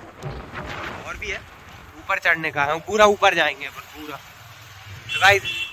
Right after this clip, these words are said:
ये भाई, तो guys, ये पूरा बाय रोड ऊपर जाने का है, और कार से ही, मतलब bike से भी हम लोग ऊपर चलते हैं। और ये नीचे दिख रहा है पूरा सिंहरामपुर, राजा सिंहरामपुर की नगरी,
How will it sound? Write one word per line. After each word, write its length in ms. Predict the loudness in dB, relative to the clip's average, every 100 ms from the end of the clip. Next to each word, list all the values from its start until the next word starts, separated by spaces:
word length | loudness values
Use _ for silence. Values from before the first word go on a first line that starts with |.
| -14 -12
ये 80 | -8
भाई, 160 | -8
तो 920 | -8 _ _ -20 -20 -20 -20 -20 -8
guys, 160 | -4 -4
ये 60 |
पूरा 260 | -4 -2 -2
बाय 340 | 4 8 8
रोड 260 | 8 6 6
ऊपर 280 | 4 4 6
जाने 300 | 6 6 4
का 120 | 4
है, 160 | 4 2 -4
और 140 | -2
कार 480 | -2 0 4 6 4
से 180 | 2 -2
ही, 80 | -4
मतलब 260 | -2 2 4
bike 240 | 4 2
से 160 | 0 0
भी 120 | 2
हम 120 | 0
लोग 140 | -2
ऊपर 220 | -2 -4 -2
चलते 300 | -4 -6 -10
हैं। 340 | -8 -12 -10 -12 -16 -18 -18 -18 -18 -14 -14 -14 -14 -14 -10 -8 -8 -10 -12 -12 -14 -10
और 140 | -2
ये 220 | 4 6 4
नीचे 280 | 2 2
दिख 180 | 2 4
रहा 140 | 6 6
है 140 | 6
पूरा 280 | 4 4 4
सिंहरामपुर, 680 | 4 2 6 6 4 0 -2 -4 -14 -16 -16 -16 -18 -10 2
राजा 200 | 6 6
सिंहरामपुर 640 | 4 2 6 6 4 -2
की 140 | -2 -4
नगरी, 340 | -4 -6 -10